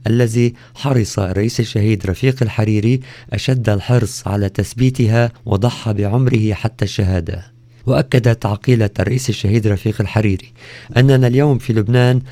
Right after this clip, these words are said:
نمر بمرحلة دقيقة وحرجة جدًا، ونحن أحوج من أي وقت مضى لتغليب مصلحة الوطن على أي مصلحة شخصية،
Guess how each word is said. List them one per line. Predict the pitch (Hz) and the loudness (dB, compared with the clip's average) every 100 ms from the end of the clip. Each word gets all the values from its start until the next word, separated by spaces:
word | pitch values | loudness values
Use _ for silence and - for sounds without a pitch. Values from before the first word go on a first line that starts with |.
| - - | -16 -2
نمر | 113 127 135 117 | 2 4 4 2
بمرحلة | 104 101 104 - - 107 101 | 2 0 0 -2 -2 -2 -2
دقيقة | 101 98 123 117 107 | -2 -2 -2 0 0
وحرجة | 101 98 120 107 90 95 | 0 0 0 0 0 0
جدًا، | 98 120 131 139 131 - - - | 0 2 2 2 -2 -8 -14 -2
ونحن | 110 135 - 120 117 | 2 2 2 0 0
أحوج | - - 117 110 104 | -4 -2 0 0 0
من | 101 | -2
أي | 95 117 110 | -2 0 0
وقت | 110 131 - 131 | 0 -4 -2 2
مضى | 127 101 90 - | 2 2 -2 -2
لتغليب | 110 - 107 127 143 104 | 0 2 2 2 2 0
مصلحة | 120 127 101 104 104 - | -2 -2 -2 -2 -4 -2
الوطن | 98 101 123 107 92 | 0 2 0 -2 -2
على | 90 98 | -2 -4
أي | 117 117 117 | -2 -2 0
مصلحة | 101 113 - 117 120 | -2 -2 -4 -4 -2
شخصية، | - 123 - 98 82 82 | -2 -4 -2 -2 0 -2